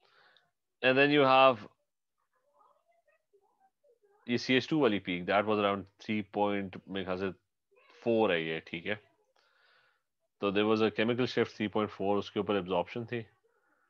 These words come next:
And that was because of the C H two group, which was next to,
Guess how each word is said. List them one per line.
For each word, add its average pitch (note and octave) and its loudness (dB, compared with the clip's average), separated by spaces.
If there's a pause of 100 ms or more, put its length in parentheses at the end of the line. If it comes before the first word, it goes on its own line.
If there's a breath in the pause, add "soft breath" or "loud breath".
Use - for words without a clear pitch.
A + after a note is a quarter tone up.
(420)
And F#2+ -2
that G#2+ 6
was G2+ 0
because G2 0
of G2 0 (140)
the F#2+ -2
C G#2 -6
H - -10
two A2 -2
group, F#3 -10 (220)
which F#2+ -8
was F#2+ -4
next F#2 -6 (100)
to, C3+ -6